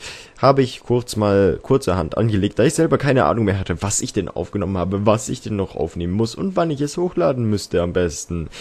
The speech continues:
Ihr seht hier die Kanalübersicht, ich habe jetzt schon mal ein bisschen im Voraus geplant, genau gesehen einen Monat.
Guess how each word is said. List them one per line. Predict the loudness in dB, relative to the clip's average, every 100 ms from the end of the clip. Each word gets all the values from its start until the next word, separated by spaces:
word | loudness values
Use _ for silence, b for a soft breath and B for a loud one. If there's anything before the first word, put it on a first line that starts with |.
| B B
Ihr | 2
seht | 2
hier | 2
die | -2
Kanalübersicht, | 0 2 2 2 0 0 -4
ich | -2
habe | 0
jetzt | 0
schon | -4 -6 -4
mal | -4
ein | -4
bisschen | -2 -2 0 -2
im | 0
Voraus | 0 2 0
geplant, | -2 -4 -4 -2
genau | -2 0 0
gesehen | -2 -4 -6 -4
einen | 0
Monat. | 2 2 0 -2